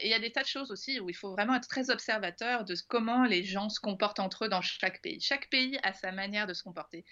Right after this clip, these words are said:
a ses tabous, a sa manière, son attitude de, de justement, euh, s'adresser à une femme. Donc en fait, il faut jamais, ou essayer de ne jamais laisser un homme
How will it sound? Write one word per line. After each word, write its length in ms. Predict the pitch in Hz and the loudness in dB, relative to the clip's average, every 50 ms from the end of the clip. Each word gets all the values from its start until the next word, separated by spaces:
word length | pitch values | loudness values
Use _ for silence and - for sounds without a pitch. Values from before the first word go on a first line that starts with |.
| - - - | -20 -12 -2
a 100 | - 202 | -2 -2
ses 200 | 196 - 214 202 | -2 -2 -6 -6
tabous, 340 | - 185 175 170 165 165 175 - - - - - - | -4 -6 -6 -6 -6 -10 -16 -16 -18 -20 -20 -14 -4
a 80 | - 180 | -4 -4
sa 160 | - - 196 | 0 0 0
manière, 300 | 190 175 180 180 170 165 | 0 0 -2 -2 -4 -8
son 160 | - - - 196 | -8 -8 -8 -6
attitude 580 | 190 185 185 - 190 180 - - 208 208 196 | -6 -6 -8 -10 -14 -14 -10 -6 -6 -6 -2
de, 260 | 175 175 170 160 156 156 160 - - _ _ _ - | -2 -2 -2 -2 -2 -4 -6 -6 -8 _ _ _ -10
de 220 | 185 170 165 165 165 | -8 -4 -2 -2 -2
justement, 460 | - 214 208 - 226 226 240 233 214 - - - - - | -2 -2 0 0 2 2 2 0 0 -4 -14 -10 -2 4
euh, 300 | 262 277 254 208 170 165 - | 6 6 6 6 6 4 2
s'adresser 500 | - - 226 220 214 226 226 226 - 240 | 2 2 2 2 4 2 0 2 2 2
à 40 | 226 | 2
une 100 | 208 214 | 2 0
femme. 260 | - - 156 139 - _ _ _ _ - - - - - - _ _ - | -2 -2 -4 -4 -4 _ _ _ _ -20 -20 -20 -20 -20 -20 _ _ -12
Donc 120 | 208 208 - | -6 -2 -2
en 60 | - | 0
fait, 200 | - 320 311 - | -2 -2 -4 -4
il 80 | 247 | -8
faut 120 | - - 202 | -4 -4 -2
jamais, 640 | 196 208 214 247 240 233 233 240 254 294 302 285 - | -2 0 2 4 2 4 4 2 2 2 2 -2 -4
ou 80 | - 190 | -2 -2
essayer 420 | 247 240 - 240 214 190 185 226 | -2 -2 -2 -4 0 0 0 0
de 100 | 226 208 170 | 0 -2 -4
ne 200 | 165 165 160 160 | -4 -4 -4 -4
jamais 560 | 165 170 190 185 190 190 196 214 233 247 247 | -2 2 2 2 2 4 2 4 4 4 4
laisser 380 | 226 208 202 196 - - 226 220 | 6 4 4 2 2 -2 2 2
un 200 | 190 175 170 170 | 2 2 2 2
homme 360 | 175 185 214 233 233 226 202 | 0 0 0 0 -4 -8 -10